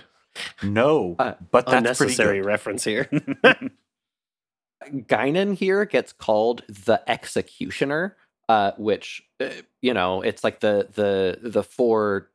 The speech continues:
Speaker 2: special, uh, or the three, as we know, of special U R T Vs, each have their own specialized role, and then there are a whole bunch of other kind of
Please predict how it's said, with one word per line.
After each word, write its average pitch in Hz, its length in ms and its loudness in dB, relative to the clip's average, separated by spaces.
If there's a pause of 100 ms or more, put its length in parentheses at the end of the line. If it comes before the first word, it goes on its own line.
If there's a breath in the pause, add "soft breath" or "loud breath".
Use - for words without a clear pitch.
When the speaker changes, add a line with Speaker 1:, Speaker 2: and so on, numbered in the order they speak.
(120)
Speaker 2:
special, 95 960 -2 (100)
uh, 92 240 0
or 98 320 -2
the 107 340 -8
three, 110 380 -2
as 98 160 0
we 101 100 -4
know, 95 180 -2
of 90 120 -4
special 120 420 -2
U 95 200 -4
R 95 120 -2
T 101 220 -8
Vs, 92 280 -8
each 104 180 -8
have 95 180 -2
their 92 120 -2
own 92 100 -4
specialized 98 600 -4
role, 92 320 0
and 90 80 -6
then 87 120 -6
there 87 140 -4
are 87 60 0
a 82 40 -4
whole 101 140 -6
bunch 95 200 -6
of 92 80 -8
other 87 180 -4
kind 92 240 -8
of 90 140 -8